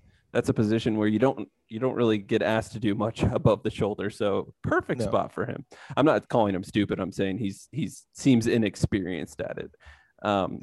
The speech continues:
Speaker 1: I,
Speaker 2: Right.
Speaker 1: he's, he's athletic. He's already filled out in terms of having an N F L edge body. So I,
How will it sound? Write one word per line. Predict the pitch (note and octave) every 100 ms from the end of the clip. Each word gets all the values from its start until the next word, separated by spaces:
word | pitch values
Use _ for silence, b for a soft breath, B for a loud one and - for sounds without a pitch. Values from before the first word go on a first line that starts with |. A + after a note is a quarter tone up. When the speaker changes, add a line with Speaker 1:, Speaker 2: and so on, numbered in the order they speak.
| A#2
Speaker 1:
I, | A2+
Speaker 2:
Right. | -
Speaker 1:
he's, | - B2 A#2 G2 - -
he's | B2 A#2
athletic. | A2+ A2 G#2 A#2+ B2 -
He's | A2 G#2 - - _ -
already | G#2 G#2+ G#2
filled | - G#2 G2
out | G2 G2 G2 - _ A#2+
in | A2+
terms | G#2+ G2+ G#2+
of | G2+ F#2+ G2 -
having | G2 G2 F#2+ F#2+
an | F#2+
N | - G2
F | G2
L | G2+ -
edge | G2 G2 -
body. | F#2 F#2 F#2 F2
So | - E2 E2 D#2+ - _ -
I, | G2